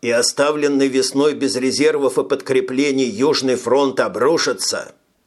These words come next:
то нам уже ничего не поможет. Крейс рассечёт империю надвое, на север и юг, до самого Кольминского хребта.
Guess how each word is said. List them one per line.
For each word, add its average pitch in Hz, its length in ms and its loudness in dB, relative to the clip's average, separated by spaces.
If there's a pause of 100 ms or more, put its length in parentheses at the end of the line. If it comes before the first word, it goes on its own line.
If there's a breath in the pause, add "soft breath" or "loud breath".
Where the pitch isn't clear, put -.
то 120 180 2
нам 175 320 2
уже 151 300 2
ничего 135 640 2
не 127 140 -2
поможет. 120 680 -2 (500)
Крейс 139 520 0
рассечёт 135 640 0
империю 143 520 0
надвое, 113 640 0
на 117 180 0
север 139 400 2
и 139 80 2
юг, 123 520 -4
до 123 220 2
самого 139 440 2
Кольминского 131 760 0
хребта. 131 580 -2